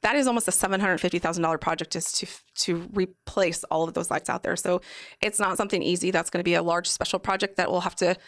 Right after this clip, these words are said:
hit two different budget years as well. So that's something we're looking at. And then we're also looking at adding some sand volleyball courts out th-, there as well, and then a restroom.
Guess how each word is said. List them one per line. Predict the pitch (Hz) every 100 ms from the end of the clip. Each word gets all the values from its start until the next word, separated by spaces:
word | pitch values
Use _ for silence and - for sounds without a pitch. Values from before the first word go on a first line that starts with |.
| - -
hit | 214
two | - 214
different | 190 185
budget | 180 185 -
years | 202 202 - - - -
as | 175 190
well. | 175 170 214 -
So | - 202
that's | 208 214
something | 240 240
we're | 233
looking | 208 220 214
at. | 220 -
And | 190
then | 196
we're | 196
also | 190 196 202
looking | 196 196
at | 185
adding | - 185 185
some | 190 190
sand | 196 180
volleyball | 180 180 180
courts | 185 -
out | 180 -
th-, | - -
there | 190 180
as | 175
well, | 185 185 - - - -
and | 180 185
then | 175
a |
restroom. | 160 - - - 208